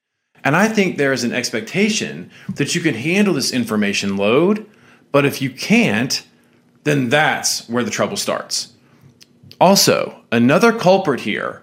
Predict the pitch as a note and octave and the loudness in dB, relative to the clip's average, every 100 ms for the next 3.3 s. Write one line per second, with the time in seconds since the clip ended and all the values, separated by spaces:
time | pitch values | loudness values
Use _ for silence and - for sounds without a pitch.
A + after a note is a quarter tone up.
0 | _ - - A2+ G3 C3 - - - _ | _ -8 -4 2 4 4 0 -8 -20 _
1 | _ _ _ C3+ A#2+ A#2+ - D#3+ D#3+ C#3 | _ _ _ -2 0 0 2 2 4 4
2 | C#3 C3 A2 G#2 G2+ F#2+ F#2+ F#2 - - | 6 4 4 2 0 0 -2 -2 -4 -4
3 | - - | -6 -10